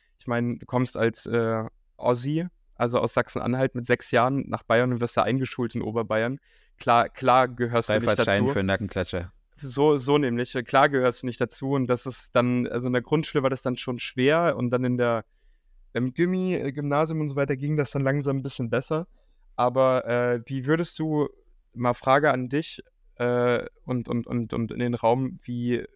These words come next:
Speaker 1: würdest du damit umgehen, wenn du jetzt genau eine Person von früher wieder triffst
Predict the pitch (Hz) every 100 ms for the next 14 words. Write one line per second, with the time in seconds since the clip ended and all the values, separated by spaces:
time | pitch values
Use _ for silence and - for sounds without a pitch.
0 | _ _ 131 139 - 131 127 123 131 147
1 | 131 131 120 120 117 117 123 - - 127
2 | 123 123 127 123 - 123 120 131 135 -
3 | 120 - 131 127 120 127 156 - - 160
4 | - -